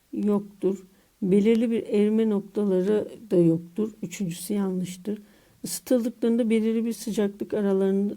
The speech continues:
aralığında yumuşarlar. Biz buna ge-, camsı geçiş sıcaklığı diyorduk. Cam, tereyağı, plastik ve lastik bunları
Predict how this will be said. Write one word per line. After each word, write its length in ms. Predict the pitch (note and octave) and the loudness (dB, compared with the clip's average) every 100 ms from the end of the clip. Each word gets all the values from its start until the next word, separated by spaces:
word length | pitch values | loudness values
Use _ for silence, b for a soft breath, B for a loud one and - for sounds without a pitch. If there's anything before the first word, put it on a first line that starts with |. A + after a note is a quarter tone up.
| - F#3+ | -8 -4
aralığında 960 | F#3 F3+ F#3 F#3+ G3 G#3 A3+ G3+ G3+ - | 0 2 2 0 -2 -4 -4 -2 -4 -4
yumuşarlar. 800 | G3+ E3+ E3+ F#3 F#3 A3 A#3+ | -2 -2 -4 -4 -4 -4 -4
Biz 180 | G3+ G3 | -4 -2
buna 140 | G3 F#3+ | -2 -2
ge-, 420 | F3+ G#3 G#3 E3+ | -2 -6 -6 -4
camsı 720 | F#3+ F#3 F3 - - A3 A3 B B B B | -2 -2 -4 -8 0 0 0 B B B B
geçiş 340 | G#3 F3 A#3+ - | -4 -4 -6 -8
sıcaklığı 800 | - F3+ G3 F#3+ - F#3+ F#3+ F#3 | -8 -6 -6 -8 -6 -4 -4 -4
diyorduk. 420 | F#3+ F3 A#3+ - b b b b b b b - | -6 -6 -10 -12 b b b b b b b -2
Cam, 280 | G3+ A3+ B3+ | 2 2 0
tereyağı, 520 | B3+ A3+ A3 G3 G3 | 2 2 4 2 0
plastik 460 | G#3 G3 G3+ - | -2 -2 -4 -6
ve 120 | G#3+ F#3+ | -2 -2
lastik 520 | G3 G3 - - _ | -2 -4 -8 -10 _
bunları 560 | G#3 F#3+ F3+ F3+ - | -2 0 -2 -4 -6